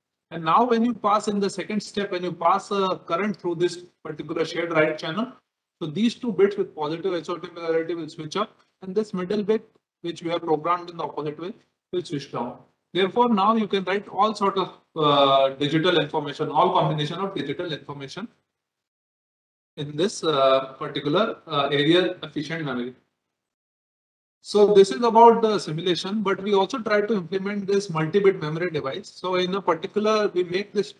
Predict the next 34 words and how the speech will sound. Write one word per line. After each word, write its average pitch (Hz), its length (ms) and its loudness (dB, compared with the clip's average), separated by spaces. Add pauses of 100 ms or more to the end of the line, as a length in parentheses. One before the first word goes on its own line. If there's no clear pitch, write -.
(100)
take 190 220 -2
this 202 140 0
two 226 220 4
bits, 170 280 2
we 165 80 -12
make 180 320 -6
two 214 160 2
hall 143 180 4
bars, 143 340 0 (460)
joint 160 260 4
hall 143 180 -4
bars, - 320 -6 (340)
and 175 160 -10
these 185 160 -6
two 226 200 0
bits 214 280 4
are 208 120 6
connected 175 440 -2
by 190 140 -2
two 196 240 -4
separate 151 440 0
gates. 127 420 -6 (560)
And 175 300 -2
we 190 120 2
try, 185 320 -6
we 185 180 -4
show 254 280 -2
that 202 280 2
these 196 180 -2
two 214 220 -4
separate 165 400 -2
gates 202 240 2
can 160 160 -2
be 233 300 0